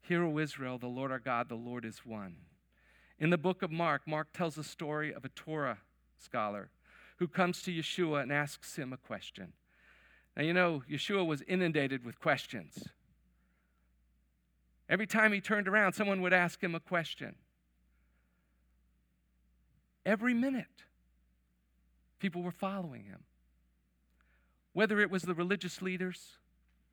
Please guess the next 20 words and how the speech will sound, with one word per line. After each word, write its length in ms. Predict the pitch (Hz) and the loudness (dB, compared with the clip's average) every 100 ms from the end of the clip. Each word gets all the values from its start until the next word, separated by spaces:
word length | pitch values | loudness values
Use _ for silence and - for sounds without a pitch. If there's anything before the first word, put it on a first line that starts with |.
| _ _ _ - | _ _ _ 2
whether 240 | 190 196 | 4 6
it 100 | 190 | 4
was 140 | 170 170 | 0 -2
his 220 | 165 - | -4 -6
disciples, 960 | - - - 170 175 170 160 - - - _ _ _ _ _ _ | -12 -6 2 2 2 -4 -14 -16 -20 -20 _ _ _ _ _ _
whether 300 | 185 208 214 | 6 8 8
it 60 | 190 | 4
was 100 | 170 | -4
someone 480 | - - 202 190 | 2 6 6 6
from 200 | 185 175 | 0 -4
the 80 | 151 | -6
crowd, 720 | - - 180 170 165 156 - - _ _ _ _ _ _ _ _ | -8 0 2 2 -2 -8 -14 -20 _ _ _ _ _ _ _ _
they 100 | - | 0
would 140 | 202 190 | 2 2
ask 340 | 180 160 - | 0 -2 -8
him 160 | 175 143 | -8 -8
questions. 800 | - 139 117 - - - - - _ _ - - - | -6 -6 -6 -10 -14 -16 -20 -20 _ _ -20 -20 -6
Sometimes 540 | - 247 240 240 214 | 2 4 6 4 4
the 80 | 214 | -4
questions, 720 | - 220 180 - 196 - - | -2 -2 0 -2 -4 -6 -14